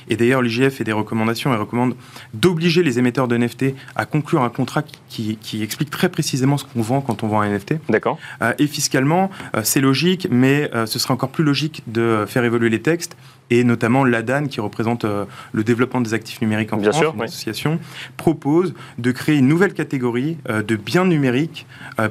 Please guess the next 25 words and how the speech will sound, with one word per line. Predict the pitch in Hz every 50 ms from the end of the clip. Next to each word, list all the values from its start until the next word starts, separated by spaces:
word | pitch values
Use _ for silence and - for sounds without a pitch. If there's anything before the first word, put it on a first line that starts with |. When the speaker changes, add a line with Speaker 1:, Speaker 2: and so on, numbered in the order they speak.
| -
Speaker 1:
pour | - - 143 143
justement | 143 139 - - 151 160 160
les | 151 127
N | 117 120 120
F | -
T | - 135
de | 123
faible | 117 - 131 123 117 117
valeur | 113 120 117 123 127 127
qui | - -
s'utilisent | - - - - 123 123 123
dans | 117 117 113 107 110
un | 113
jeu | 107 101 120 131 131 135 131
ou | 127 113 107 104
dans | 110 113 110
un | 113
contexte | 110 120 120 110 139 135 135 - -
où | 120
on | 107
a | 107
beaucoup | 101 110 131 131 - 170
de, | 135 120 110 104 104 - - - - - - -
de | 104 107
transactions. | 104 - - 123 107 110 107 - - 147 156 185